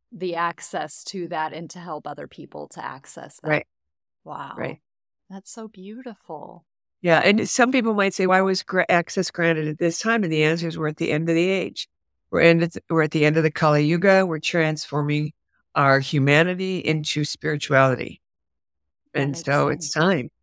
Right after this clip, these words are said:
Speaker 2: We need a few shortcuts. And this
Speaker 1: Yeah.
Speaker 2: is one of
Speaker 1: Yeah. So can you tell us how people can find out more about your work?
Speaker 2: Okay. So my books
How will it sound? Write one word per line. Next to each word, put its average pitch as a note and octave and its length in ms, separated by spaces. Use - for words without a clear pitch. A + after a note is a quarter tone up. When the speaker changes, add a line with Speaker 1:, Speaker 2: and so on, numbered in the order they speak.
Speaker 2:
We E3+ 100
need F3+ 240
a E3+ 60
few F3+ 180
shortcuts. - 800
And D3+ 240
this D#3 160
Speaker 1:
Yeah. E3+ 40
Speaker 2:
is E3 100
one E3+ 160
of F#3 120
Speaker 1:
Yeah. E3+ 720
So A#3 340
can A3+ 260
you B3+ 200
tell D4 360
us C4 460
how G#3 180
people A3 280
can G#3 180
find G#3 220
out F#3 120
more F#3+ 360
about E3+ 480
your E3+ 200
work? D#3 440
Speaker 2:
Okay. G#3+ 300
So D#3+ 280
my E3 220
books F#3 440